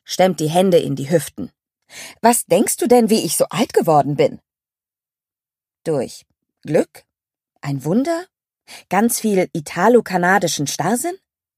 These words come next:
Aber mit Sicherheit nicht durch Vorsicht. Ich schürze die Lippen. Es gibt nun einmal viele Mistkerle da draußen. Ich habe eine gute Menschenkenntnis,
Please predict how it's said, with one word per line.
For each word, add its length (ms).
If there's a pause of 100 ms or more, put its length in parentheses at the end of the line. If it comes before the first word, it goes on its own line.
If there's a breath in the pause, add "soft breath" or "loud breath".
(580 loud breath)
Aber 240
mit 260
Sicherheit 640
nicht 360
durch 180
Vorsicht. 640 (1300 soft breath)
Ich 200
schürze 440
die 120
Lippen. 500 (1080 soft breath)
Es 260
gibt 280
nun 180
einmal 480
viele 460
Mistkerle 600
da 100
draußen. 520 (1000 loud breath)
Ich 160
habe 180
eine 180
gute 220
Menschenkenntnis, 880